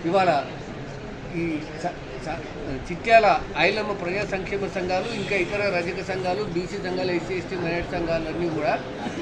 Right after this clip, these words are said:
ఒక రాజకీయ పార్టీగా పరిణమించి వాళ్ళు పోటీ, వచ్చే ఎన్నికల్లో పోటీ చేస్తేనే ఆ, విజయం సాధిస్తాం, రాజ-, రాజ్యాంగంలోకి వస్తాం.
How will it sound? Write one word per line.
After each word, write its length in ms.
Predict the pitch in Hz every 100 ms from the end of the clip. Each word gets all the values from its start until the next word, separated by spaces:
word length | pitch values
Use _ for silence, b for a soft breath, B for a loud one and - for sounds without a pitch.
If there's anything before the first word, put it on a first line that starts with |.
| -
ఒక 140 | 165
రాజకీయ 640 | 196 165 165 208 233 247
పార్టీగా 680 | 233 202 196 202 196 170 131 - - - 151
పరిణమించి 720 | 165 208 208 196 226 262 269 - - - - - - -
వాళ్ళు 260 | 160 175 180
పోటీ, 400 | 139 185 226 -
వచ్చే 520 | - 170 170 - 240
ఎన్నికల్లో 320 | 233 202 214
పోటీ 260 | 196 185 202
చేస్తేనే 500 | 202 170 196 175 143 123 135 - - - - - - - 185 175 175 185 190
ఆ, 260 | 170 156 151 -
విజయం 260 | 180 185 214
సాధిస్తాం, 540 | 185 180 180 - 233 285 - - - - -
రాజ-, 380 | 160 185 202 208
రాజ్యాంగంలోకి 560 | 185 185 202 190 185 151
వస్తాం. 280 | 143 147